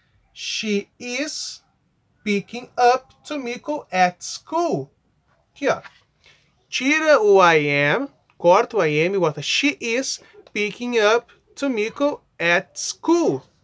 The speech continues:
Só repetir isso. Ela tá pegando a Tomiko na escola. Viu? Não tá difícil. Letra C. Who sees, quem viu? Seiji outside. Quem viu Seiji do lado de fora,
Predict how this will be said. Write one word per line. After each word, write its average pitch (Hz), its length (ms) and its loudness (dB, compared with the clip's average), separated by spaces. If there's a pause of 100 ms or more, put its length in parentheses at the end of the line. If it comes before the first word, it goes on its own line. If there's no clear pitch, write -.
(140)
Só 190 580 -2
repetir 233 540 -12
isso. 285 200 -12
Ela 143 100 -4
tá 151 140 -10
pegando 165 420 -6
a 175 40 -12
Tomiko 185 380 -10
na 196 60 -10
escola. 233 500 -6 (440)
Viu? 262 320 -8 (100)
Não 269 140 -18
tá 214 120 -10
difícil. - 380 -16 (1040)
Letra 214 360 2
C. 175 460 -4 (1500)
Who 285 300 -2
sees, - 640 -6
quem 220 260 -10
viu? 170 300 -8 (1160)
Seiji 208 800 -6
outside. 202 760 -4
Quem 247 240 -16
viu 226 200 -12
Seiji 196 420 -8
do 202 60 -8
lado 180 160 -6
de - 60 -20
fora, 151 380 -8